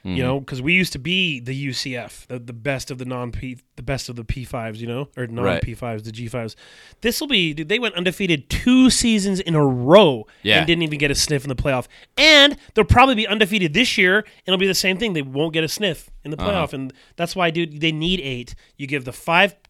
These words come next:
Speaker 2: champs each a bid, then you got three at large. So if you wanna put another S E C in there, great. Two more S E C, great. And then a G five, I mean, they just, it's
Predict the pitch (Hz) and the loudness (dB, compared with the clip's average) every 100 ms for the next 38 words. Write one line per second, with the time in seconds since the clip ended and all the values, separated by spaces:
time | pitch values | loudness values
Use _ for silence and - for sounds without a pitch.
0 | _ - 190 165 147 - - 170 202 - | _ -4 0 0 -2 -6 -10 -8 -6 -8
1 | - - - 160 156 160 160 - _ - | -10 -14 -12 -6 -2 0 -2 -6 _ -10
2 | 147 147 - 170 185 180 151 127 120 151 | -6 -6 -6 0 2 4 2 2 -2 -6
3 | 143 156 180 170 147 131 156 175 180 185 | -4 -4 -2 -4 -4 -6 -4 -2 -2 -4
4 | - 185 175 185 147 143 127 - - - | -4 -2 -2 -4 -4 -8 -8 -14 -18 -6
5 | 214 226 233 233 240 196 240 240 - - | 0 6 6 6 4 2 0 -2 -8 -2
6 | 196 165 156 165 160 139 170 185 190 185 | 2 2 0 -2 -2 0 -2 0 0 0
7 | 165 180 185 185 165 - 190 190 | 0 -4 -4 -4 -6 -8 -4 -4